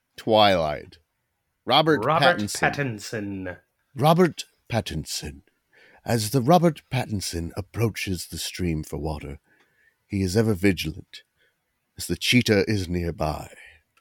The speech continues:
Speaker 1: Um, yes, Robert Pattinson is playing Batman, and Paul Dano is playing the Riddler. And there's a lot of talk about this Riddler character.
Speaker 2: Mm-hmm.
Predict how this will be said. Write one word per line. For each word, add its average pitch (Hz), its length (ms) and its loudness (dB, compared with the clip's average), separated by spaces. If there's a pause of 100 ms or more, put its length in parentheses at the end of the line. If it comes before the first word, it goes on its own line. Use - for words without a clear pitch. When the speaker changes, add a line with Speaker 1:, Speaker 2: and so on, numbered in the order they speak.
Speaker 1:
Um, 123 460 6 (400)
yes, 127 260 4
Robert 151 340 0
Pattinson 92 840 2 (1120)
is 113 100 2
playing 101 360 4
Batman, 85 640 2 (680)
and 95 240 0
Paul 147 280 4
Dano 113 500 2
is 92 100 0
playing 107 380 4
the 90 100 0
Riddler. 85 580 2 (880)
And 92 140 -2
there's 104 160 0
a 101 60 -4
lot 135 220 2
of 139 120 -4
talk 147 300 6
about 98 280 2
this 104 220 -4
Riddler 98 460 2
character. 64 680 -4
Speaker 2:
Mm-hmm. 95 340 -10